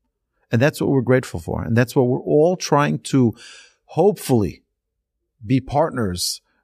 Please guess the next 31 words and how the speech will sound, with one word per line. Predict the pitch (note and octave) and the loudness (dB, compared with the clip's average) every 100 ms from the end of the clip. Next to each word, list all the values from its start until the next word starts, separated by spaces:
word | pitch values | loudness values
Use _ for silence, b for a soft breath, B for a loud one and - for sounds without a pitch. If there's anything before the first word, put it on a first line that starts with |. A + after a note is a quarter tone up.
| _ _ _ _ _ | _ _ _ _ _
by | - G#2+ | 0 2
doing | F#2+ B2+ B2+ B2+ | 2 2 2 2
our | B2+ | 2
mitzvahs. | C3+ C3+ G2+ F#2 | 0 -2 -4 0
You | |
know, | B2 B2 | 2 2
we're | B2+ | 2
sitting | C#3 - C#3 | 0 0 0
here | B2 C3+ | 2 2
in | A2 | 0
Houston, | B2 - A#2 | -2 -4 -2
Texas, | C3+ C3 - F2+ - _ _ _ | 0 -2 -4 -6 -8 _ _ _
but | C3+ | -2
there | C#3+ | 0
are | B2+ | 2
many | C3+ E3 | 2 0
people | - D#3+ - G#2 A2 _ _ _ | -2 -2 0 -2 -4 _ _ _
all | - E3 | 0 2
over | E3+ | 2
the | C#3 | 0
world | B2 C#3+ D3 A2 | 2 2 2 0
who | |
are | A2 | -2
trying | A2 D3+ D#3+ | 0 0 0
to | C3+ | -4
figure | - D3 | -4 0
out, | D#3 - | 0 0
"What | A#2+ F3+ - | 0 0 0
can | E3 C#3 - | -4 -4 0
I | B2+ B2 | 2 2
do? | A#2+ A2 E3+ G2 | 0 0 0 0